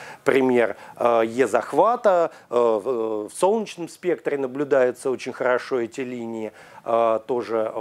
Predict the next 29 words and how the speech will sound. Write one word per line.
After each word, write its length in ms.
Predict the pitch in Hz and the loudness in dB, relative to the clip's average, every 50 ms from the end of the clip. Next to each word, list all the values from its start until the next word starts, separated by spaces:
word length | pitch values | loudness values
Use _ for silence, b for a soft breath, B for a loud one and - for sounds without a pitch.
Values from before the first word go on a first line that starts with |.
| 98 - | -10 -8
по, 460 | - 131 127 123 120 117 110 113 117 - - | -2 0 2 2 4 2 2 0 -2 -6 -6
опять 320 | 104 - 120 - 135 113 | -6 -6 -2 -2 -4 -4
же, 80 | - 117 | -4 -10
вторичным 540 | - - - 127 117 120 107 - - 117 110 | -6 -2 -2 -2 -2 -2 -10 -10 -10 -12 -8
признакам. 580 | - 135 127 123 104 101 113 107 - 110 101 B B B B B B - | -6 -4 -4 -4 -4 -4 -6 -6 -6 -8 -10 B B B B B B -2
Э, 380 | 123 127 123 123 120 117 113 110 - - _ | 0 2 4 4 4 2 0 0 -4 -8 _
Алиханов 460 | - 151 175 196 - 285 330 285 - | 0 0 2 2 2 2 2 0 0
предположил 540 | - 208 185 - - 185 185 180 160 202 208 | 0 -2 -2 0 2 2 2 2 0 -4 -6
следующее. 720 | - - - 175 143 113 - 104 98 - - - 98 90 B B B B B B | -6 -8 -6 -4 -4 -4 -4 -6 -12 -12 -12 -12 -14 -14 B B B B B B
Э, 240 | - 131 127 127 127 127 | 0 2 2 2 2 0
если 300 | 147 240 277 - - 233 | -2 -4 -4 -4 -6 -8
Е-захват 640 | 202 180 196 175 160 180 - - 170 170 160 160 | -2 0 0 2 2 0 0 2 0 0 0 0
происходит 640 | - 160 165 151 135 - - 139 139 131 147 170 - | -4 -6 -6 -6 -8 -10 -6 -6 -4 -4 -4 -6 -2
так, 180 | - 156 - | -2 -2 -2
как 160 | - 143 - - | -2 -8 -8 -6
мы 320 | 143 139 135 123 113 113 | -6 -4 -4 -4 -4 -6
считаем, 600 | - - - 160 120 - - 117 110 117 131 151 | -8 -6 -6 -6 -4 -2 0 0 0 0 -2 -6
то, 420 | 143 - 180 165 147 131 120 123 - | -2 0 0 2 2 0 0 -4 -6
э, 280 | 135 135 131 131 135 - | -4 -2 0 0 -2 -2
из 120 | 151 131 139 | -6 -6 -2
него 220 | 165 170 160 151 | 0 2 2 2
получается 640 | - - - 127 120 - - 131 113 104 - - 127 | 0 0 -2 -2 -2 -2 0 -2 -2 -2 -2 -4 -6
литий 300 | 127 139 135 110 - 117 | -4 -4 -6 -8 -10 -12
седьмой, 520 | 107 - - 131 120 127 117 104 123 151 B B B B B | -10 -8 -8 -8 -6 -4 0 0 0 0 B B B B B
который 360 | - 151 151 - 180 156 147 | 0 0 4 4 4 4 4
мы 180 | 131 135 135 131 | 2 2 0 0
можем 480 | 131 139 151 151 127 - 120 113 113 | 0 0 0 0 0 0 -2 -4 -4
наблюдать 600 | 113 117 107 120 123 117 107 117 110 113 110 - b b b b b - | -4 -4 -2 -2 -2 0 2 2 2 2 -2 -4 b b b b b -8
по 400 | - 151 156 151 143 131 110 B | 0 2 4 6 6 4 2 B